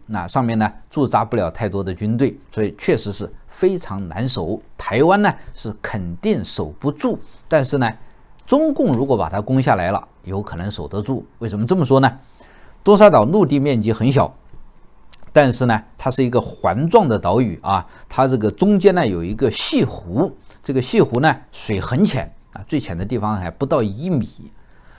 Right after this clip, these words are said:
这个西湖呢，它只有一个很狭窄的水道，跟外海相连的，大概是只有二十米左右宽。那中共如果占领了之后，它很容易就把这个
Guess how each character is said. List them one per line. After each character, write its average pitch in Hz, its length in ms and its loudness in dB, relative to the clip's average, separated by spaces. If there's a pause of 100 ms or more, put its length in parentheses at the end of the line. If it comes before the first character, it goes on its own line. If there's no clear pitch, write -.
(300)
这 226 160 4
个 165 80 6
西 185 220 4
湖 120 220 2
呢， 135 180 2 (160)
它 147 160 -2
只 147 180 -2
有 147 80 4
一 127 140 2
个 143 140 4
很 95 360 -4
狭 110 320 0
窄 104 200 -2
的 95 120 0
水 80 240 -6
道， 110 220 0
跟 135 320 -2
外 202 180 6
海 85 280 -6
相 135 260 -2
连 98 200 -2
的， 123 140 0
大 131 200 0
概 113 180 -2
是 104 180 -8
只 120 160 -8
有 101 180 -2
二 196 280 -2
十 127 180 -6
米 107 200 -4
左 87 200 -8
右 95 140 -4
宽。 107 280 -6 (500)
那 135 100 -4
中 262 300 0
共 240 160 0
如 139 100 2
果 113 120 -2
占 131 220 0
领 85 140 -6
了 80 80 -10
之 123 140 -4
后， 131 260 0
它 131 80 -6
很 - 280 -8
容 90 360 -4
易 165 120 -2
就 127 200 -2
把 - 360 -8
这 120 200 -2
个 - 160 -10